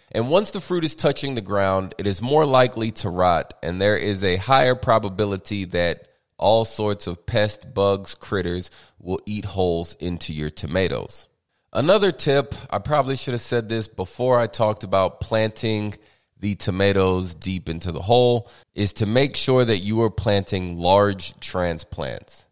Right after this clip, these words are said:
When I go to some garden centers, I will see tomato transplants being sold in small six packs. And what I noticed is that whenever I plant these smaller tomatoes,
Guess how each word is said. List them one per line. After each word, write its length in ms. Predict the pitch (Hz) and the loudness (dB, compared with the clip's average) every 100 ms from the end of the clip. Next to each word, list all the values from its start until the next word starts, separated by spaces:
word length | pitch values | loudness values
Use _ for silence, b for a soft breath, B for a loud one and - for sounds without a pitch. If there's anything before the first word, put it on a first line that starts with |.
| _ _ | _ _
When 120 | - 117 | 0 0
I 80 | |
go 120 | 123 160 | 4 2
to 100 | 156 | 2
some 320 | - 147 123 | 2 0 4
garden 340 | 131 127 120 | 4 4 2
centers, 560 | - 117 110 117 110 - | 0 0 0 0 -2 0
I 60 | - | -4
will 80 | 113 | -2
see 180 | 151 | -6
tomato 400 | 143 131 147 175 | -6 -2 2 2
transplants 920 | 160 - 135 127 127 - 113 104 101 - | 2 0 0 0 -2 -2 0 0 -4 -10
being 340 | 113 110 110 | -8 -6 -8
sold 640 | - - 104 95 95 95 - | -10 0 2 2 -2 -6 -10
in 360 | 92 92 90 | -8 -8 -8
small 560 | - - 104 110 110 101 | -8 -8 2 4 4 2
six 400 | - - 101 - | -2 -6 -6 -10
packs. 540 | - 80 67 - - _ _ _ _ _ _ | -6 -6 -6 -20 -20 _ _ _ _ _ _
And 380 | 98 113 110 110 | -2 2 2 2
what 140 | 101 104 | 2 4
I 100 | 110 | 4
noticed 520 | 131 151 139 - - | 4 4 2 -2 -4
is 220 | 117 104 | -4 -2
that 340 | 110 110 107 - | 2 4 4 2
whenever 420 | 104 123 131 135 | 2 2 4 4
I 80 | 131 | 4
plant 400 | - 131 120 - | 2 0 0 -2
these 160 | 104 | -8
smaller 540 | - - 104 113 113 110 | -8 -4 0 2 2 -2
tomatoes, 760 | - 82 98 113 107 107 104 | -6 -2 0 2 2 0 -2